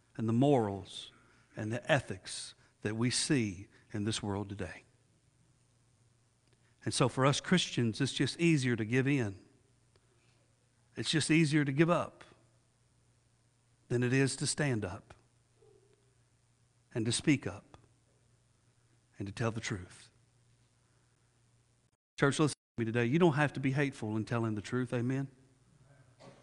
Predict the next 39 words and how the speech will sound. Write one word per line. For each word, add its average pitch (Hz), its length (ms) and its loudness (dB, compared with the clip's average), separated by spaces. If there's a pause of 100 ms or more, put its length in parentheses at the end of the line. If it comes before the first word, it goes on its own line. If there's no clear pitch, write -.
(1400)
We 131 80 0
don't 139 100 6
have 143 140 6
to 131 80 -4
tell 156 160 8
people 151 260 4
they're 147 120 2
going 147 260 4
to 139 80 6
hell. 151 420 8
We 143 100 4
don't 143 120 2
have 147 140 2
to 147 80 -4
spit 160 280 -4
fire 156 380 8
and 143 100 2
brimstone 151 800 4
at 147 200 2
'em. 165 200 -2 (1400)
But 135 80 2
we 143 160 6
do 156 160 10
have 156 180 8
a - 20 -2
responsibility 139 1040 2 (1500)
to 147 100 -4
share 139 220 4
the 117 100 0
truth - 480 -2 (1160)
and 123 80 0
a - 20 2
responsibility 131 640 2
to 113 80 -2
share 127 220 2
the 123 40 0
word 120 220 2
of 117 100 -4
God. 120 380 -2